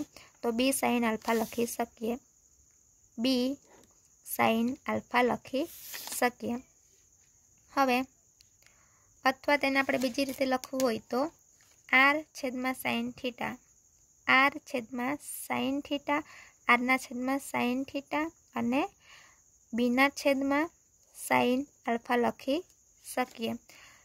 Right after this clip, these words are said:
તે જ રીતના પી એમ બરાબર એ સાઇન આલ્ફા. હવે આપણે આમાં એસ એન બરાબર લખ્યું, હવે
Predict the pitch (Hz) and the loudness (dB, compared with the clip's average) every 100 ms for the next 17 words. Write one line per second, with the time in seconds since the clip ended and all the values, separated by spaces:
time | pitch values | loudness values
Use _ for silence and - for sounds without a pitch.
0 | _ - 302 - 254 - 247 254 _ 277 | _ 6 6 6 -2 0 -2 -2 _ 0
1 | 285 302 277 247 240 262 - 277 285 - | 2 4 4 2 4 0 2 4 4 4
2 | 277 277 285 - - _ _ - 262 269 | 0 0 -2 -8 -20 _ _ 0 2 2
3 | - 269 294 - - _ _ _ _ - | -2 -4 -4 -14 -20 _ _ _ _ -4
4 | 247 240 254 254 262 269 285 _ _ 247 | -2 -2 0 2 2 2 0 _ _ -2
5 | - 277 269 269 269 277 269 269 247 240 | 0 0 2 4 4 4 4 2 0 -2